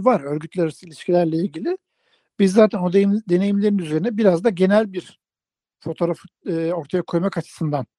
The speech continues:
bunu söyledik. Yoksa tabii ki, e,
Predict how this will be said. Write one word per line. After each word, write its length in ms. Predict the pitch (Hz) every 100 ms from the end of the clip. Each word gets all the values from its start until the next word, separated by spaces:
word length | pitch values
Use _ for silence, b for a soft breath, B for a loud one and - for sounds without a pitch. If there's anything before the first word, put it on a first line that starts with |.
| _ _ _ _ -
bunu 180 | 160 156
söyledik. 440 | - 156 156 294
Yoksa 300 | 196 - 208
tabii 260 | - 165 147
ki, 200 | 208 247 _ b b b b b b -
e, 560 | 185 156 151 160 160